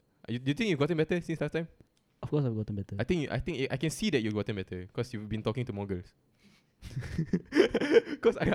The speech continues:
Speaker 1: I know fresh after your breakup, you don't even wanna talk to anybody.
Speaker 2: I didn't even talk to you, bro. I didn't
Speaker 1: Yeah,
Speaker 2: wanna
Speaker 1: you,
Speaker 2: see
Speaker 1: you,
Speaker 2: you.
Speaker 1: you didn't talk to anyone.
Speaker 2: <coughs> Yeah.
Speaker 1: You, you just, like, suffer by yourself. But then now, man's talking to the girl them. So, it shows signs of
Speaker 2: Okay,
Speaker 1: improvement.
Speaker 2: anyway, anyway, can I just say this thing?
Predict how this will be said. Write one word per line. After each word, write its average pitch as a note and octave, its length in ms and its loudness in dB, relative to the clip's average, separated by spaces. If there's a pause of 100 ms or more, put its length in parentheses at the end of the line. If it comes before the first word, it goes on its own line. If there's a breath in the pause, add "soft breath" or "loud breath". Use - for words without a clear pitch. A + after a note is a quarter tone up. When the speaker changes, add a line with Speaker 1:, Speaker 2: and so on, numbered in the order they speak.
Speaker 1:
I E3+ 80 6
know F#3 180 4
fresh G3+ 240 2
after C3 240 2
your D3+ 140 6
breakup, C3+ 320 2
you C3 60 4
don't D3 120 4
even C#3+ 80 0
wanna C3+ 140 2
talk B2 120 0
to A#2 60 0
anybody. G#2 360 0 (360)
Speaker 2:
I C3+ 40 6
didn't E3 160 8
even E3 100 4
talk D3 180 0
to B2 80 0
you, B2+ 160 4
bro. A#2 260 2
I C#3 40 8
didn't D3 220 8
Speaker 1:
Yeah, C3+ 100 12
Speaker 2:
wanna E3 100 10
Speaker 1:
you, C#3 60 8
Speaker 2:
see - 180 4
Speaker 1:
you, D#3 120 10
Speaker 2:
you. D3 80 8
Speaker 1:
you C3+ 120 2
didn't F#3 220 2
talk D#3+ 140 2
to - 80 -4
anyone. B2+ 500 2
Speaker 2:
<coughs> - 340 2
Yeah. B2+ 260 -4
Speaker 1:
You, B2 220 0
you A#2+ 40 2
just, D3 180 2
like, G2 240 0
suffer B2+ 260 0
by A2 120 4
yourself. G2+ 220 0
But A2+ 60 2
then D3+ 140 4
now, D3+ 200 0
man's B2+ 260 -2
talking A#2+ 200 -4
to A2 80 -2
the G2 80 -6
girl G2+ 180 0
them. F#2+ 260 -4 (600 loud breath)
So, F#2 380 -2 (240)
it G#2+ 100 -4
shows D3 220 -4
signs B2+ 340 -2
of G#2 160 2
Speaker 2:
Okay, - 80 -6
Speaker 1:
improvement. E3+ 320 6
Speaker 2:
anyway, A#3 400 6
anyway, A#3 380 4
can F#3+ 240 8
I F#4 80 4
just G4+ 180 8
say A#3 140 8
this A#3 140 6
thing? F3+ 220 4